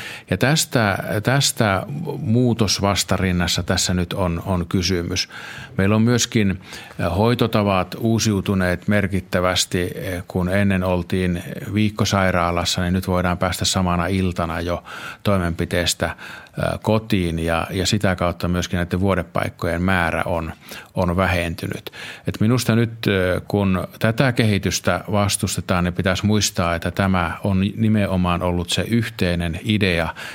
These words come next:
että painopiste siirtyy erikoissairaanhoidosta sinne, ää, lähipalveluihin, siihen, ää, perusterveyden huoltoon. Ja, ja sen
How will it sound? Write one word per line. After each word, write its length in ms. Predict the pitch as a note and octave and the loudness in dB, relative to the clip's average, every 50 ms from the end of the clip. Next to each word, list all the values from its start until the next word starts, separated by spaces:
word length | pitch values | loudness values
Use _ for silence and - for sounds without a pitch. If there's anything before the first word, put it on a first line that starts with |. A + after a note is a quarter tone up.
| - - - | -16 -8 -6
että 200 | - D#2+ - E2+ | -4 -2 -2 -2
painopiste 680 | - - G2+ A2 A#2+ B2 A#2 G#2 G2 G#2+ F#2+ - - F#2+ | 0 2 2 4 4 4 2 2 2 0 0 0 0 0
siirtyy 720 | - - - F#2+ F#2+ F#2 F2 E2 - - F2 F2 E2+ E2+ F2 - - - - - | 0 0 0 2 0 0 -2 -4 -4 -2 -2 0 -2 -2 -6 -12 -20 -12 -4 0
erikoissairaanhoidosta 1400 | G2 G2+ A2 A2 A2+ A#2 A2+ G#2+ - A#2 A2 G#2 G2+ G2+ G2 F#2 F#2+ F#2+ F#2+ F2+ F#2 F2 - - - F2 E2 - - - - - - - - - | 2 2 2 2 2 2 2 2 2 2 2 2 2 2 2 2 2 2 0 0 0 -2 -2 -2 -2 -4 -6 -6 -10 -14 -16 -14 -16 -16 -10 -6
sinne, 480 | - - G2+ F2+ F2 E2+ E2+ E2+ E2 F2+ - - | -2 0 0 0 2 2 0 0 0 -2 -6 -6
ää, 280 | - F2 D#2+ D#2+ E2 F2 | -4 -2 -2 -2 0 0
lähipalveluihin, 920 | G2 G#2 G#2+ G2 F2+ - F2+ E2+ E2+ F2 F2 E2+ F2+ F2+ F2+ F2 F2 F2+ E2 | 2 2 2 0 0 0 0 0 0 0 0 -2 -2 -2 -2 -2 -2 -4 -2
siihen, 420 | - F#2+ F#2 E2+ F2 F2 E2+ E2+ - - | -2 -2 -2 0 -2 -2 -4 -6 -6 -6
ää, 220 | F#2 F2+ F2 F2+ | -6 -6 -6 -4
perusterveyden 1040 | - - G#2+ G2 F#2+ F#2+ F#2 - - F#2+ F2 E2+ E2+ E2 F2 E2+ E2+ E2 E2+ E2 D#2+ - - - - - - - - - - - - | -2 0 0 2 2 0 -2 -2 -2 -2 -2 0 -2 -2 -4 -4 -2 -4 -4 -6 -8 -10 -14 -18 -18 -16 -16 -16 -18 -18 -20 -10 -4
huoltoon. 720 | - G#2 F#2+ F2 E2+ E2+ - - - F2+ F2 F2 F2+ F#2+ F#2 - - - - | -2 0 2 2 0 0 -2 -4 -4 -2 -2 0 -2 -2 -4 -6 -8 -8 -4
Ja, 320 | - F2+ F2+ F2 F2 E2+ - - | -2 0 2 2 2 0 -2 -2
ja 180 | A2+ G2 F2+ | -2 -2 0
sen 440 | F2 - - A#2 A#2 A#2+ A#2 A2 G2 | 0 0 2 2 4 4 4 2 0